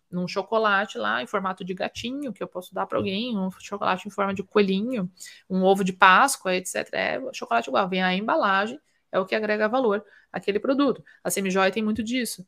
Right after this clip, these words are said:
Então, qual que é a função da embalagem ali? É proteger o produto ou é transformar num presente?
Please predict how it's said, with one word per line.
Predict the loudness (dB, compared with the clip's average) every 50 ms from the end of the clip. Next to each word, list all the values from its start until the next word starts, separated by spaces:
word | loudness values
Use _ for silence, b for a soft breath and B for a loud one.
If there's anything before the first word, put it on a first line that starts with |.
| _ _
Então, | -4 -4 0
qual | 2 2 4
que | 4
é | 4
a |
função | 2 2 -4 -4 -2 2 6 6 8 8 6 4 4
da | 2 2
embalagem | 4 4 2 4 4 4 4 6 4 2 2 -2 -6 -6
ali? | -6 -6 -6 -8 -10 _ _ _ _ _ _ _ _ _ _ _ _ _ -4
É | -2 -2
proteger | 0 2 2 4 4 4 4 4 2
o | 0
produto | 0 -2 0 2 4 4 4 4 2 4
ou | 4
é | 4
transformar | 4 2 -2 -4 -4 -2 -2 -2 0 0 0 0
num | 0 -4 -6
presente? | -4 -4 -4 -2 -2 -4 -4 -4 -6 -8 -12 -16 _